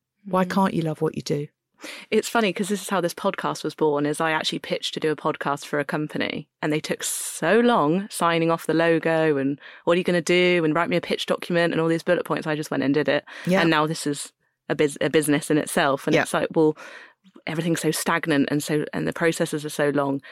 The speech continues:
Speaker 2: We're in a world where people can just do it. And that is really, really exciting. Just on that point, though, about the sort of merging of your personality and work being something that you love and almost work and life becoming quite molded together,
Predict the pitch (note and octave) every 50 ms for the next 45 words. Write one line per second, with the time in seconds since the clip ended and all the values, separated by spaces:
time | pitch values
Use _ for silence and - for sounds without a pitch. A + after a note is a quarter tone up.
0 | - - F3+ F#3 F#3 F3+ E3 D#3+ F3 E3+ D#3+ D#3 D3 D#3+ - F3 D#3 C#3+ D#3 -
1 | - - D3 D3 C#3+ - - D#3+ C#3 - - - _ _ - D#3 D3 D#3 F#3 A#3+
2 | C4 - - - - - - - - - E3+ E3 E3+ E3 D#3 - - E3+ D#3+ D#3
3 | D3+ - - - _ _ _ _ _ _ _ - D3+ E3 D#3+ D3 C#3+ D3 C#3+ D3+
4 | C#3+ C3+ - - - - D#3+ D#3+ D#3 - - - - - - - - - - -
5 | - - C4+ C4 - - - A3+ A3 G#3 - - - - G3 F#3 - D#3 C#3+ C#3+
6 | C#3+ - D3 D3 - - D#3+ D#3 - D#3+ D3+ - - D#3 C#3+ - D#3 D#3 D#3 D#3
7 | D#3 D3+ D3+ D3+ C#3+ - D#3 D3+ D3 D3 C#3+ C#3 - - _ _ _ - - E3
8 | D3+ D3 C#3+ C3 - - E3 D3 D#3 - E3 D#3+ E3+ F#3 F3+ F3+ - - - F3+
9 | E3+ E3 D#3 C#3+ D3 C#3+ D3 D3+ D3 D3 D3 - - - D#3 D3 D3 - - -
10 | C#3 C#3+ - - - C#3 C#3+ D#3 E3 E3+ E3 D#3+ D#3+ D#3 - C#3 C#3 C#3 C#3 -
11 | - - - - - - _ _ _ _ _ _ _ _ - E3+ D3+ D3 C#3+ D3
12 | - D#3 E3+ F3 F3 D#3+ D#3 D3+ - - D#3 D3+ D3+ D#3+ D3+ D3 D3+ D3 - -
13 | - D3+ - - - F#3 E3 D#3 C#3+ D3 - - - C#3 - D3+ D3+ D#3 D#3+ D#3+
14 | D#3+ D3+ D3+ - - - - - E3 D#3+ D3+ - - G2+ -